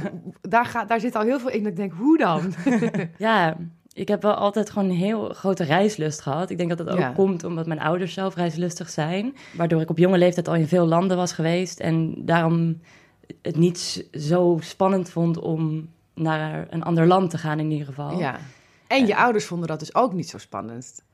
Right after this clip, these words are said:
Speaker 1: Nee.
Speaker 2: Als in, die vonden dit prima?
Speaker 1: Ja.
Speaker 2: Ik denk dat, er niet, dat niet alle ouders staan te springen als hun zeventienjarige dochter zegt,
Speaker 1: <laughs>
Speaker 2: "Hey, ik ga lekker in mijn weentje drie weken op reis."
Speaker 1: Nee, nee, nee, klopt. Nee, maar dat vonden ze eigenlijk wel prima. Het was ook, ik ging toen wel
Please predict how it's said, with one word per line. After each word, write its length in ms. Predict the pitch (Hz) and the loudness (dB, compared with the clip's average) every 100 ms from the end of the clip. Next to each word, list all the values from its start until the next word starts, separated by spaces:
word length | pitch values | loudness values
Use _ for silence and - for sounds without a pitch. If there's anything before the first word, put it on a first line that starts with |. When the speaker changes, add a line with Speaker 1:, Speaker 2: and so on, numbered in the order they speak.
| _ | _
Speaker 1:
Nee. 280 | 190 208 214 | -2 2 4
Speaker 2:
Als 100 | 202 | 6
in, 160 | 208 190 | 4 2
die 160 | 196 | -2
vonden 220 | 175 202 | -2 -2
dit 160 | 180 170 | 0 -2
prima? 460 | 202 190 123 131 131 | -2 -4 -4 -10 0
Speaker 1:
Ja. 500 | 202 214 160 160 175 | 4 4 4 0 -6
Speaker 2:
Ik 100 | 185 | -6
denk 160 | 214 190 | -4 -4
dat, 160 | 185 | -4
er 100 | 185 | -2
niet, 260 | 190 185 - | -2 -4 -6
dat 160 | 196 190 | -6 -2
niet 160 | 214 | 0
alle 220 | 165 214 180 | 2 2 2
ouders 280 | 160 147 | 0 -2
staan 200 | - 156 | -6 -6
te 80 | 151 | -6
springen 360 | - 165 160 160 | -8 -6 -4 -4
als 120 | - | -4
hun 100 | 165 | -6
zeventienjarige 760 | 156 151 - 160 135 - 143 196 | -6 -8 -8 -8 -8 -8 -6 -2
dochter 180 | 196 233 214 | 4 4 4
zegt, 240 | 214 180 | 4 2
Speaker 1:
<laughs> 40 | - | -2
Speaker 2:
"Hey, 140 | 175 | -4
ik 160 | 151 165 | -4 -4
ga 100 | 185 | -2
lekker 240 | 180 170 | -2 0
in 100 | 175 | 0
mijn 120 | 175 180 | 0 4
weentje 380 | 180 170 165 | 4 2 0
drie 200 | 165 180 | 0 0
weken 260 | 170 170 170 | 0 0 -2
op 60 | 175 | 2
reis." 420 | 240 160 170 - | 4 4 0 -2
Speaker 1:
Nee, 360 | 208 185 160 | 0 2 2
nee, 140 | 151 147 | 2 -2
nee, 260 | 151 - - | -2 -6 -10
klopt. 480 | - 151 - - - _ _ | -8 -8 -8 -18 -20 _ _
Nee, 360 | - 226 185 - _ | 2 4 2 -2 _
maar 340 | - 180 175 175 | 2 4 4 2
dat 140 | 170 | -2
vonden 200 | - 220 | -2 -2
ze 60 | 190 | 0
eigenlijk 200 | 170 - 170 | -2 -2 -2
wel 20 | 170 | 0
prima. 140 | 180 | 0
Het 100 | 170 202 | 4 4
was 20 | 208 | 6
ook, 140 | 214 214 | 2 2
ik 160 | - 175 | -8 -6
ging 280 | 202 190 | -2 -2
toen 240 | 175 196 190 | -2 0 2
wel 360 | 180 185 175 | 2 2 0